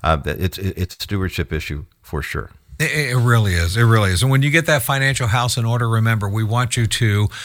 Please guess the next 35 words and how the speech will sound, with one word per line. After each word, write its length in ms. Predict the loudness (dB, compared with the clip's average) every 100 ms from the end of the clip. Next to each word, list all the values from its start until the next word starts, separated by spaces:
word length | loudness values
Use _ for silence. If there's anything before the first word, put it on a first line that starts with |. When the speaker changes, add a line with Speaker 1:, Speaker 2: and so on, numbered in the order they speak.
| -16 -18 -10
Speaker 2:
help 240 | 0 0 2
stop 320 | 2 2 2
abortions 640 | -2 -2 0 0 -2 -2
too, 260 | -2 -2 -2
because 200 | -2 2
there 160 | 2
is 100 | 2
a 60 | 0
lot 240 | 0 0
of 80 | 0
evil 300 | 0 0 0
that's 180 | -2 -4
going 300 | -2 -2 0
on 200 | 0 0
in 60 | -2
the 80 |
world. 120 | -2 -2
And 80 |
you 60 | -2
know 40 |
what? 100 | -2
And 80 | 2
John 220 | 2 2
is 100 | 2
absolutely 460 | 2 2 0 -4 -2
right. 280 | 0 0 -2
This 220 | 0 2
is 160 | 0 -2 -6 -12 -4
good 240 | 0 0
versus 420 | 0 -2 0 -2 -4
evil. 420 | -2 -2 -2 -8 -14 -14
And 140 | -4 -2
you 80 | 0
know 140 | 0
something? 460 | 0 0 -2 -4